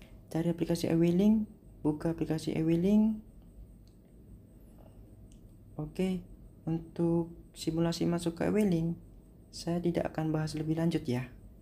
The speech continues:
Nanti bisa lihat di video saya yang sebelumnya. Nah, nanti si sound off ini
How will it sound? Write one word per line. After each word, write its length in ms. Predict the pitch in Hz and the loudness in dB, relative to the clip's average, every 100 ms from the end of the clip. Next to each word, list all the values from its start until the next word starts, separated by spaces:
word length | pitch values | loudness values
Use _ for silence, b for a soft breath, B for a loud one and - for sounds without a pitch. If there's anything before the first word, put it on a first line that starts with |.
| - | -20
Nanti 160 | - 143 | -6 -4
bisa 240 | 151 147 | -2 -4
lihat 320 | 147 147 147 - | -2 0 -2 -4
di 160 | 143 | -8
video 560 | 143 143 139 143 143 143 - - - - - | -4 -4 -2 -2 -2 -4 -14 -20 -20 -20 -12
saya 240 | - 147 | -6 0
yang 160 | 151 151 | 0 0
sebelumnya. 560 | 143 143 143 131 113 - B B B B | 0 2 4 2 0 -14 B B B B
Nah, 240 | 131 123 | 2 2
nanti 400 | 113 139 156 180 | 2 2 2 2
si 240 | 180 170 165 | 2 2 2
sound 240 | 156 151 | 4 4
off 160 | 156 156 | 4 4
ini 400 | 196 190 165 | 4 4 4